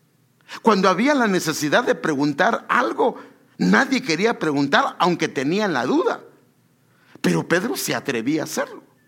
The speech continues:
¿Por qué? Porque no querían hacer el ridículo. Pero también era una persona audaz. Eso es lo que nos muestra la Escritura.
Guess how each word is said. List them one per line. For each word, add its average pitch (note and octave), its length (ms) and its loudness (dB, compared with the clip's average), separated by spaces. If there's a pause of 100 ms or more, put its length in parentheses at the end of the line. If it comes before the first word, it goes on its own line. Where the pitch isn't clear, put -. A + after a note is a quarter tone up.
(920)
¿Por D#3 160 -2
qué? A#4+ 180 0
Porque - 400 -10
no C#3 220 -2
querían C#3 400 0
hacer A#2+ 240 -8
el B2 200 -8
ridículo. - 580 -8 (720)
Pero F#3 220 2
también E3 480 0
era F3 180 2
una F#3+ 360 0
persona E3+ 600 -2
audaz. B2 760 -4
Eso F3 160 -6
es B3+ 40 -2
lo D#4+ 120 -4
que - 160 -12 (240)
nos D3+ 160 2
muestra E3+ 420 -2
la A#2+ 100 -4
Escritura. A#2 540 -4